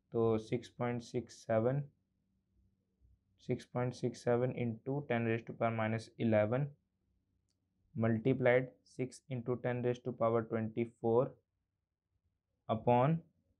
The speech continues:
sixty-four hundred, ठीक है। तो ये स-, स्क्वायर में आएगा, इसका जो भी आंसर आएगा उसको अंडर रूट करने के बाद हमारा जो आंसर आएगा, यानी कि इनिशियल जो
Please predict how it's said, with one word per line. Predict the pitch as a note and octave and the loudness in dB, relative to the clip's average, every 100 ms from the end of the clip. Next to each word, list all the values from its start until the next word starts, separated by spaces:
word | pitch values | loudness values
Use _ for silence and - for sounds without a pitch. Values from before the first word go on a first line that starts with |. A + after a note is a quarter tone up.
| _ _ _ | _ _ _
sixty-four | B2 A#2 - B2 - B2 C#3 - _ _ _ _ _ - | -12 -10 -6 -6 2 2 2 -6 _ _ _ _ _ -4
hundred, | A#2 G#2 F#2+ - _ _ _ | -2 0 -2 -6 _ _ _
ठीक | - C3+ | -2 2
है। | C3 A2+ - _ _ _ _ _ | 2 0 -14 _ _ _ _ _
तो | B2 A#2+ - | 4 4 4
ये | C3 C3+ | 2 2
स-, | C3+ - _ | 0 -10 _
स्क्वायर | - C#3 C3+ | -4 4 6
में | C3+ D3 | 6 2
आएगा, | C#3 D3 D#3+ _ _ _ _ _ | 0 -4 -8 _ _ _ _ _
इसका | - - | -8 -2
जो | C3+ C3+ | 0 2
भी | C3+ | 2
आंसर | C#3 C#3 D3 | 2 2 4
आएगा | C#3+ C#3 D3 | 4 4 2
उसको | C#3+ - C#3 | -2 -6 -6
अंडर | C3 C3+ C#3 | -2 0 2
रूट | C#3+ C#3+ | 0 0
करने | C3+ C3 | -2 0
के | C3+ | -2
बाद | C3 C3+ C#3+ - _ _ _ _ - | 2 2 0 -6 _ _ _ _ -8
हमारा | B2+ B2 B2+ | 0 4 4
जो | B2+ | 2
आंसर | B2+ B2 A2 C3+ | 0 0 0 4
आएगा, | B2 | 6
यानी | A#2+ A#2+ A#2+ | 4 2 -4
कि | B2 | -8
इनिशियल | - C3 B2 A#2 C3+ B2+ | -4 -2 -2 0 0 2
जो | C3 | 2